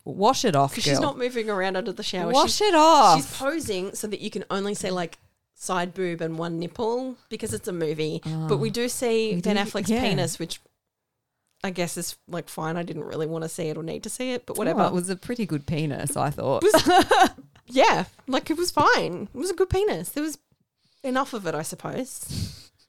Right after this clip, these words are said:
Speaker 2: I,
Speaker 1: You really
Speaker 2: it's
Speaker 1: don't
Speaker 2: just
Speaker 1: like Ben
Speaker 2: weird.
Speaker 1: Affleck.
Speaker 2: I don't like
Speaker 1: <laughs>
Speaker 2: Ben Affleck. I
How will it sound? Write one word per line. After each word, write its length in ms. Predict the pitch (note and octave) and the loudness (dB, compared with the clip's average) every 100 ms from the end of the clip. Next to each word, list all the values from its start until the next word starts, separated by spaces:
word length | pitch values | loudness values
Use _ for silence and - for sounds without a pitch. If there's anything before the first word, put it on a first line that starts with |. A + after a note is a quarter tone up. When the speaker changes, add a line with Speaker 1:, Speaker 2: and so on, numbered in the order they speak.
| _ _ _ _ _ _ _ - | _ _ _ _ _ _ _ -16
Speaker 2:
I, 80 | - _ - - - - - | -16 _ -20 -14 -12 -12 -8
Speaker 1:
You 120 | A#3 | -2
really 240 | B3 E4+ A4 | 4 6 6
Speaker 2:
it's 80 | |
Speaker 1:
don't 100 | G#4+ | 8
Speaker 2:
just 140 | C#4 G3 | 8 8
Speaker 1:
like 260 | F#3+ G3 | 8 6
Ben 60 | C4 | 4
Speaker 2:
weird. 220 | D#4+ F3+ | 4 6
Speaker 1:
Affleck. 440 | F#3 A3+ - G3+ A#3 | 6 4 2 2 4
Speaker 2:
I 60 | |
don't 560 | - F4+ G#4 D#5+ - F4+ | 6 6 8 8 6 4
like 140 | E4 | 2
Speaker 1:
<laughs> 0 | |
Speaker 2:
Ben 200 | G4+ G4 | 2 4
Affleck. 1120 | G4 A#4+ B4+ - C#5+ G4+ F4 C#4 A3+ - - - _ - - - - _ - A4 G#4+ G4+ F4+ _ _ _ _ _ _ - | 4 2 0 -4 -2 0 0 -2 -6 -12 -20 -20 _ -20 -20 -20 -20 _ -10 -6 -4 -6 -8 _ _ _ _ _ _ -6
I 460 | D#4 F#4 G4+ - | 0 0 0 -4